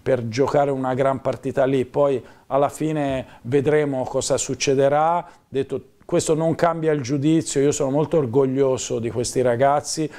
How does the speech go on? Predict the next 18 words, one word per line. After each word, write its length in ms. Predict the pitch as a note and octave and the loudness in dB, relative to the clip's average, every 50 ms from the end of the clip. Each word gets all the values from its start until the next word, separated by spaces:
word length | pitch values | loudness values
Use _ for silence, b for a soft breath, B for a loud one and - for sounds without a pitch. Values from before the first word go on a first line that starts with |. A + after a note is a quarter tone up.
| B B - | B B -12
di 120 | - A2 | -10 -4
quello 280 | - - C#3+ C3+ C3+ A#2+ | 0 0 2 2 2 0
che 100 | G#2 B2 | 0 -2
hanno 200 | B2+ B2+ B2+ A2 | -4 -4 -4 -2
fatto, 500 | - - D#3 D3+ C#3+ C3+ - - D3 C3+ | 0 2 2 2 0 -2 -4 -8 -6 -4
dei 160 | C3 B2+ A#2+ | -4 -4 -4
sacrifici, 880 | - - C3 - - C3 C3 - - E3 E3 C#3+ - - C#3+ D3+ D3+ C#3+ B B B B B B | -2 -4 -4 -2 -2 -4 -4 -2 0 0 2 2 0 0 0 0 0 0 B B B B B B
perché 240 | - C#3 C3 F3 E3+ | -6 -2 0 0 0
non 160 | F3+ F#3 F#3+ | 2 2 0
è 60 | F3 | 0
stato 320 | - - F#3 D#3+ - D3 | 2 0 0 0 0 -4
semplice 500 | A#2 - - E3+ D#3+ C#3+ - C#3 B2 - | -6 -2 0 0 0 0 -4 -4 -2 -2
anche 180 | D3 D3 - - | -2 0 0 0
dal 160 | C#3+ C#3 C3 - | 2 2 0 0
punto 280 | - D3 D3 A#2 C#3 | -2 -6 -4 -2 -2
di 100 | C3+ C#3 | 0 0
vista 260 | D3 C#3+ - - D3 | 0 0 2 2 2
emotivo, 720 | C3+ C3+ C#3 C3+ C3+ B2 - - C3 A#2+ A#2 G#2 G#2 G#2 G#2 | 2 2 2 0 -2 -2 -2 -2 0 0 0 0 -2 -4 -6